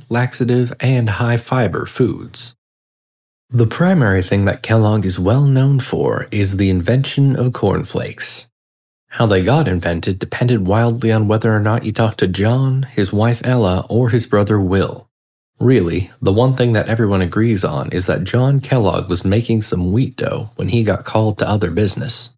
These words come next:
The dough was left out for a day, but rather than throw it out, John decided to send it to the rollers anyways to see if it could be salvaged.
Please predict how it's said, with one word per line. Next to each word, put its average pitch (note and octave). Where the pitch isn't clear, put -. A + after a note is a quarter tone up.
The B2
dough C#3+
was F#3+
left D3+
out C#3
for F2+
a D#2+
day, D#2+
but -
rather D3
than C#3+
throw C3+
it A2+
out, F#2
John B2
decided B2
to A2
send C3
it C3+
to A#2+
the A2
rollers G#2+
anyways -
to -
see -
if A2
it F#2+
could F#2+
be G2
salvaged. -